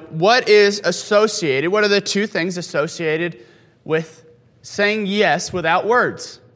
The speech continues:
It's the head nod and it's a smile, normally,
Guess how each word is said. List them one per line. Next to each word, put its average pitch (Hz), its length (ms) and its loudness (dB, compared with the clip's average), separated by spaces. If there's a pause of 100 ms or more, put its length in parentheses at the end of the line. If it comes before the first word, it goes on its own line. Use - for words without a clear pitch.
(520)
It's 147 200 -12
the 143 120 -2
head 190 320 2
nod 185 440 2 (480)
and 156 100 -6
it's 185 180 -6
a 208 60 -6
smile, 190 680 -2 (960)
normally, 180 520 -4